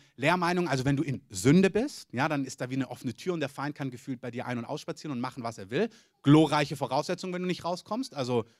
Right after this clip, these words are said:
Prost Mahlzeit. Ähm, kennt ihr alle? Dann merkst du, boah, dann ist das fast die Motivation, um rauszukommen, dann versuchst du erst recht rauszukommen, kommst immer weniger raus, weil du dich immer schlechter fühlst.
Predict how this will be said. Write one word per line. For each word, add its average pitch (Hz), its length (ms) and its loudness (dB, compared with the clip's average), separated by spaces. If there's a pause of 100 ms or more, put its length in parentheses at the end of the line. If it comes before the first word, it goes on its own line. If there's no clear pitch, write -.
(240)
Prost 139 220 -2
Mahlzeit. 139 500 -2 (340)
Ähm, 160 400 2 (540)
kennt 165 200 0
ihr 139 140 0
alle? 175 220 2
Dann 302 80 -10 (640)
merkst 135 220 -4
du, 113 60 -8
boah, 135 300 -2
dann 139 180 0
ist 160 180 -4
das 202 140 2
fast 214 180 -2
die - 40 -4
Motivation, 175 400 -2
um 156 80 -2
rauszukommen, 180 440 -4
dann 156 60 -2
versuchst 156 240 -8
du - 60 -6
erst 143 160 -6
recht 160 180 -4
rauszukommen, 170 380 -8
kommst 156 240 -10
immer 135 140 -4
weniger 160 240 -2
raus, 165 180 -2
weil 139 60 -10
du 127 60 -12
dich 117 80 -18
immer 117 120 -10
schlechter - 340 -14
fühlst. 233 400 -14